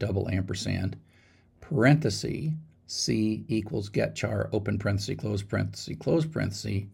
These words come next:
not equal, single quote, backslash N, single quote, double ampersand, C, exclamation equal, E O F, semicolon,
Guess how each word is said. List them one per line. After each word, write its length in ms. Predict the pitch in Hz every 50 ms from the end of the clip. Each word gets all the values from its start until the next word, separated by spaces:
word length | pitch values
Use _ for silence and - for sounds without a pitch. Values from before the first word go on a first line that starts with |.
| _ _ -
not 340 | - - 101 104 104 101 - -
equal, 580 | 123 135 131 - - 107 104 95 92 - - - - _ _ _ _ _ _ _ _ _ _ _
single 300 | - - - 117 113 110
quote, 220 | 104 110 110 110 -
backslash 500 | - 101 104 101 - 117 117 110 101 101
N, 440 | - 110 101 98 92 98 101 - - - - -
single 300 | - - 110 104 101 98
quote, 400 | 101 - 143 - 110 - - - - _ _ _ _ _ _
double 300 | - - 101 92 92 98
ampersand, 720 | 101 120 131 127 - 92 - - 104 101 101 104 131 143 - - - - - - - - - - -
C, 540 | - - - 139 123 113 104 107 107 - - - _ - _ _ -
exclamation 640 | 117 110 - - - 104 104 104 101 - 107 107 107
equal, 340 | 98 98 101 98 92 92 - - -
E 200 | 110 107 104 104
O 180 | 110 104 101 -
F, 340 | - 135 123 101 101 101 104 - -
semicolon, 880 | - - - - 104 90 90 101 101 - 107 95 95 98 - - -